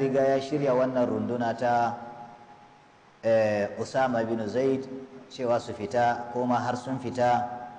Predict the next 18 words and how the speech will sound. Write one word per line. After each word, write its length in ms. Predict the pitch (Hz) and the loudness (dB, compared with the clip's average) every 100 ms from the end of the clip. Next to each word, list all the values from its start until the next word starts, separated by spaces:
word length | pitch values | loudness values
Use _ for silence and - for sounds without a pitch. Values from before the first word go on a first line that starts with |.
| - - - | -18 -20 -14
rasuwa 420 | - 113 110 135 127 | -6 -4 -2 -2 -2
ne 80 | |
sallama 580 | 117 113 123 123 127 123 | -2 -6 -4 0 0 0
shi 140 | 101 110 | -2 -2
ya 60 | |
dawo 280 | 110 113 110 | 2 2 2
da 80 | 101 | -2
su 160 | - 92 | -6 -8
gida. 300 | 92 90 - - - - - - - | -6 -6 -6 -12 -20 -20 -20 -20 -12
So, 160 | 117 | -4
da 120 | 110 131 | 0 2
aka 180 | 143 139 | 2 0
naɗa 200 | 143 143 | 0 -2
Sayyidina 520 | 135 139 135 135 123 | 0 -2 0 0 0
Abu 240 | 120 127 123 | -2 -2 0
Bakrin 560 | 131 127 147 131 110 107 - - | -2 -2 -2 -2 -2 -8 -14 -10
a 80 | 113 | -8
khalifanci, 800 | - 135 143 135 156 156 151 113 | -2 0 2 2 0 0 -2 -2